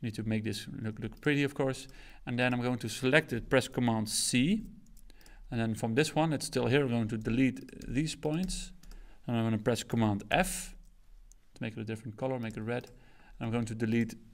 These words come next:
these points here. So we have these two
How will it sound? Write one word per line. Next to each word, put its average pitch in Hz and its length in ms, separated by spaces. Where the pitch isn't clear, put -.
these 113 460
points 101 500
here. 113 340
So - 120
we 117 80
have 110 160
these 107 300
two 131 420